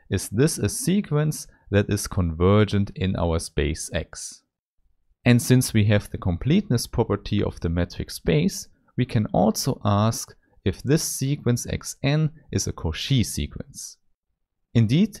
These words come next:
in order to check for a Cauchy sequence, we don't need to know the limit first. So this makes everything much easier, because we just have to check the distance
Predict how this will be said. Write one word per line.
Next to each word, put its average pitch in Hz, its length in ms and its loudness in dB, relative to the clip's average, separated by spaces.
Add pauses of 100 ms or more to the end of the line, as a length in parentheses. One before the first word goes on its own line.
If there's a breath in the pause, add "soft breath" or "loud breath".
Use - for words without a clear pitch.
(140)
in 120 120 2
order 123 220 4
to 113 140 -2
check - 340 0
for 92 240 0
a 90 60 -2
Cauchy 208 520 -2
sequence, 113 640 -2 (220 soft breath)
we 110 100 2
don't 156 440 4
need 139 260 2
to 131 140 2
know 104 280 6
the 101 120 6
limit 92 360 6
first. - 580 -10 (680)
So 120 180 4
this 113 220 4
makes 107 220 4
everything 95 480 0
much 76 340 -2
easier, 127 480 0 (200)
because 127 420 -2
we 104 80 -2
just - 320 -2
have - 180 -2
to - 120 -12
check - 360 -2
the - 120 0
distance - 680 0